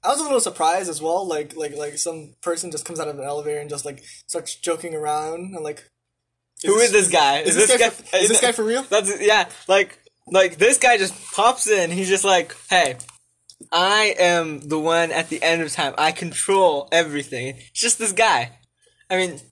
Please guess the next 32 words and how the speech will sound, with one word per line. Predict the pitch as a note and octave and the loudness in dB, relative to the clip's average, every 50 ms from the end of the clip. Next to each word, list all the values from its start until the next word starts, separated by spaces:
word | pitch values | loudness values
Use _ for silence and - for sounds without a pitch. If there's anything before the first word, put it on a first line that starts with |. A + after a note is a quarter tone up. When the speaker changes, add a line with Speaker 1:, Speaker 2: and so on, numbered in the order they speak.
| _ _ _ _ _ _ - - | _ _ _ _ _ _ -16 -10
Speaker 2:
he's | - E3 D3 | -8 -4 0
a | |
pretty | F#3 G#3 G3+ | 0 0 2
funny | - A3 B3 C#4 B3+ G3 | 2 4 4 4 4 4
guy, | E3+ D#3+ D3 D3 C#3+ | 4 4 4 4 2
but | C3 C3+ C#3+ - - - - _ _ - | 0 -2 -6 -6 -8 -12 -18 _ _ -14
it's | D3 - | -10 -8
just | F#3 F3+ - - | -6 -4 -4 -4
this | F3 F3 | -4 -4
guy. | - G3+ F#3+ D3+ B2 A#2+ - - _ _ _ _ _ _ _ _ | -2 0 0 0 0 -2 -6 -12 _ _ _ _ _ _ _ _
He | - D#3+ | -8 -6
just, | F3 F3 F3 - - _ _ _ _ _ _ _ _ _ _ _ _ _ _ _ _ _ - | -6 -6 -6 -8 -16 _ _ _ _ _ _ _ _ _ _ _ _ _ _ _ _ _ -12
he's | D#3+ D3+ | -8 -6
just | F3 F3 E3 | -6 -4 0
there | D#3+ A#3 A#3 F3+ C3 A#2 A#2+ - - - _ _ _ - | 2 4 4 4 2 0 -4 -8 -16 -20 _ _ _ -4
in | F3 F3+ F#3 F#3+ | -2 -2 0 2
this | G3 F#3 F#3+ - | 2 0 0 -2
giant | - - F#3 G3 A3 A3+ - - - _ _ _ _ _ _ _ _ _ _ _ - - - _ - | -2 0 2 2 2 2 0 -2 -8 _ _ _ _ _ _ _ _ _ _ _ -20 -20 -20 _ -6
manor, | E3+ F3+ G#3 A3+ A3+ G#3+ F#3+ E3 D#3 D3+ D#3 - _ _ _ - | -2 2 2 4 4 4 2 0 0 -2 -4 -8 _ _ _ -4
just | - F3 E3 D#3+ - | -2 -2 -2 -2 -4
Speaker 1:
Giant, | - E3 E3 | -4 -2 2
Speaker 2:
sitting. | G#3+ A#3+ A#3 F#3+ | 2 4 4 4
Speaker 1:
giant, | F3 E3+ E3 E3 | 2 0 -2 -4
this | D#3+ D#3+ - | -6 -6 -4
giant | - E3 D#3+ D3+ C3 A#2 - | -4 -6 -4 -6 -6 -8 -6
Castlevania | - F3+ D#3+ E3 - F3 D#3 D#3 D3+ D3+ D#3 D3+ D3+ | -4 -2 -2 -2 -2 -4 -4 -4 -4 -4 -6 -6 -6
manor. | C#3+ C3 C3 C3 D3+ - _ _ _ _ - - _ _ _ _ _ - - | -8 -8 -8 -10 -12 -14 _ _ _ _ -20 -20 _ _ _ _ _ -8 -4
Speaker 2:
Just | F#3+ F#3+ F#3+ - - | -2 -2 -2 0 0
sitting | A3 A#3 G#3+ D#3+ | 0 0 0 -2
there. | B2 A2+ A2 A#2 A#2+ - - - _ _ | -4 -6 -8 -10 -12 -16 -20 -20 _ _
He | - E3 | -14 -8
just | D3+ E3 F3 - - - | -6 -4 -4 -4 -4 -6